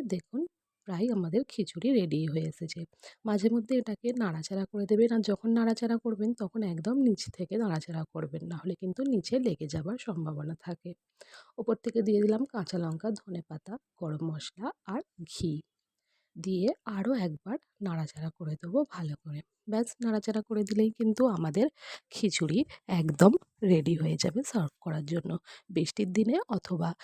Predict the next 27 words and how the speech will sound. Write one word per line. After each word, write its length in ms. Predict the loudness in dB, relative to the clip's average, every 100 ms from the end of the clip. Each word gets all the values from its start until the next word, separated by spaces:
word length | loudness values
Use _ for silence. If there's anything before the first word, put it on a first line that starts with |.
| -18 -4
যে 180 | 0 2 0
কোনো 240 | 2 2 2 _ _ 0
ডিনারে 480 | 2 4 0 0 -2 -4 _
কিংবা 300 | -8 -4 -2
লাঞ্চে 440 | -2 -2 0 2 2 -2
এটা 240 | -6 -8 -10 _ _
বানিয়ে 400 | 0 0 0 -2
নিতে 240 | -4 -4 -6
পারেন, 300 | -4 -6 -8 -12
খেতে 260 | -8 -6 -4
কিন্তু 280 | -2 -2 -4 -4
খুবই 260 | -2 -2 -2
ভালো 220 | -2 0
লাগবে। 340 | -4 -6 -8 -10 _ _ _ _ _ _ _ _ _ _ _ _ _ _ _ _ _ _
গরম 280 | 4 6 8 6
গরম 240 | 6 4
খিচুড়ি 460 | 2 0 0 2 2 0
আমি 200 | 2 0 0
আলু 260 | 0 2 0
ভাজা, 320 | -2 -2 0
ডিম 260 | 0 0 -2
ভাজা 340 | -4 -6 -4 -4 -6 -10
আর 160 | -8 -6
পাঁপড় 340 | -4 -2 -2 -2
ভাজার 320 | -2 -4 -4
সঙ্গে 300 | -8 -4 -4
সার্ভ 280 | 0 0